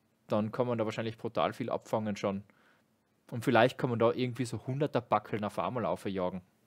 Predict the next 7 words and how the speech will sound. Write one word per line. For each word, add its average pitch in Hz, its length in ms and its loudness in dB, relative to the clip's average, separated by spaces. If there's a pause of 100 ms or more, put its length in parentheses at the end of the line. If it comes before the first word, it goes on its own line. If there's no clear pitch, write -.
(500)
Weiß - 260 2
ich 107 40 0
ja 92 60 -2
nicht. 90 240 -8 (640)
Aber 120 140 6
die 123 140 -2
ersten 160 380 4